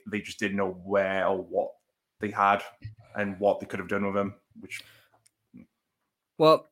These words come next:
Speaker 2: so he came back with a dark, this dark father gimmick, right? Um,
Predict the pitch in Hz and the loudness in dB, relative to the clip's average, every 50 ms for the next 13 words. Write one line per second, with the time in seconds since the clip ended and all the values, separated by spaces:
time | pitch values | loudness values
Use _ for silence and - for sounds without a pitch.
0 | _ _ - - - 160 156 143 175 170 - 202 196 196 185 180 175 156 131 - | _ _ -4 2 4 4 4 4 2 2 2 4 4 4 4 4 4 4 2 0
1 | - 151 147 143 131 127 131 123 139 135 131 123 123 - _ _ _ _ - 139 | -2 2 2 2 4 4 2 4 6 6 6 6 4 2 _ _ _ _ -2 -2
2 | 123 - - 156 131 127 123 - - - - 127 117 110 104 - 90 - - 78 | -2 2 4 6 6 6 4 2 -2 -2 0 2 2 2 0 -2 -6 -10 -10 -14
3 | - - - - - - - 104 107 107 107 - _ _ _ _ - _ _ _ | -14 -14 -18 -20 -20 -12 -6 -4 -4 -4 -4 -6 _ _ _ _ -20 _ _ _
4 | _ _ _ _ - 101 107 104 104 101 98 95 95 92 92 | _ _ _ _ -4 -2 0 0 0 0 0 -2 -4 -6 -8